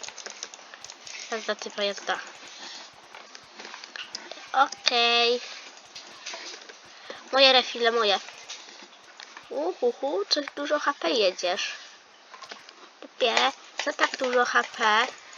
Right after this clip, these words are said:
Ja też lepiej zjem refilka,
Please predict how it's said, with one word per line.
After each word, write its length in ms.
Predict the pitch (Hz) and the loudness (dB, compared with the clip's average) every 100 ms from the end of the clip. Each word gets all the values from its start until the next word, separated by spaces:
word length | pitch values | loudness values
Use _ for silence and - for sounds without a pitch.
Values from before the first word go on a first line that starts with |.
| - - - - - - - - - - - - - - - - - - - 220 | -14 -18 -20 -20 -20 -20 -20 -20 -20 -20 -20 -20 -20 -20 -20 -18 -18 -20 -12 2
Ja 220 | 240 240 | 4 4
też 300 | - 240 - | 4 2 2
lepiej 320 | 202 208 208 | 0 0 -4
zjem 320 | - 202 202 | -2 0 0
refilka, 1000 | 202 208 - 202 196 196 - 208 202 233 | -2 -4 -8 -8 -6 -6 0 6 10 10